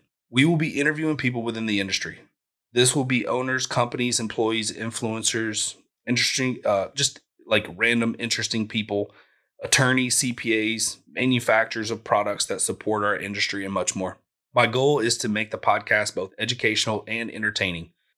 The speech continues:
Today, I may have been a little boring, but I felt like getting this out so you all knew who I am and what the focus is. Before you go, we have a Facebook page called Torsion Talk Podcast. Please take a second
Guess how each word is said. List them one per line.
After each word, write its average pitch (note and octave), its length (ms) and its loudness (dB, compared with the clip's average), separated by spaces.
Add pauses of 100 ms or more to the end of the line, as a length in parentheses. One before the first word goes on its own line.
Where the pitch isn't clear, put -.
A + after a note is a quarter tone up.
(200)
Today, A2+ 520 6
I A#2+ 220 4
may A#2+ 220 2
have A2 180 -2
been G#2+ 160 0
a F2+ 120 -8
little G#2+ 320 -2
boring, G2+ 500 -2 (560)
but G#2 120 6
I G#2 80 6
felt C#3+ 260 4
like A#2+ 200 0
getting A#2+ 240 2
this A2+ 180 0
out G2 420 2
so - 180 -10
you A2 240 4
all G#2 160 4
knew G2 360 -4 (260)
who D#3+ 160 -2
I A#2+ 180 8
am F#2 320 -2 (320)
and A#2+ 520 2
what G#2 120 -20
the G#2 80 -6
focus F#2+ 460 0
is. - 260 -12 (480)
Before D#3+ 380 4
you F3+ 140 0
go, A2 300 4 (100)
we B2+ 140 0
have B2+ 120 4
a A#2 40 0
Facebook A#2 520 0
page G2+ 340 0
called F#2+ 280 2
Torsion G2+ 400 -2
Talk - 280 2
Podcast. - 600 -4 (180)
Please D3+ 240 4
take C3 180 4
a A#2+ 60 -2
second A#2 360 2